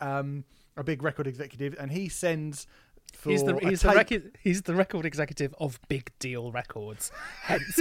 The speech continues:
Speaker 2: Big D.
Speaker 1: <laughs> And he looks a bit like, I said this yesterday, he doesn't look like Donald Pleasance. He looks like the bloke who goes, "No, Alan, you can't." <laughs> Alan Partridge, the South African bloke.
Speaker 2: He does.
Speaker 1: He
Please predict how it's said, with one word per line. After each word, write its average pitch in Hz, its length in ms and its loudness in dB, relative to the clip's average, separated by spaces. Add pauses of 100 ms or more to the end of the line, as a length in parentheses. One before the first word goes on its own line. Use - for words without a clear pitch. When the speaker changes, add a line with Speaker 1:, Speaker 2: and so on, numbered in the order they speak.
Speaker 2:
Big - 240 -2
D. 120 260 -6
Speaker 1:
<laughs> - 60 -6 (2250)
And 202 280 4
he 233 280 6
looks 247 400 6
a 202 60 4
bit 196 160 4
like, 180 180 6
I - 40 -8
said 220 100 -4
this - 180 -4
yesterday, 190 540 0 (380)
he 247 100 4
doesn't 240 260 4
look 226 140 4
like - 200 0
Donald 214 300 0
Pleasance. 143 420 -2 (340)
He 170 160 2
looks 196 280 -4
like 160 200 4
the 156 80 0
bloke 165 180 0
who 151 60 -4
goes, 165 260 -2
"No, 254 120 0
Alan, 269 300 8
you 233 120 -6
can't." 262 440 4 (320)
<laughs> 807 240 0
Alan 302 600 8
Partridge, - 800 2 (300)
the 349 60 0
South - 560 6
African 254 540 6 (100)
bloke. 269 360 -6
Speaker 2:
He 262 120 -6
does. 285 280 -4
Speaker 1:
He 320 120 10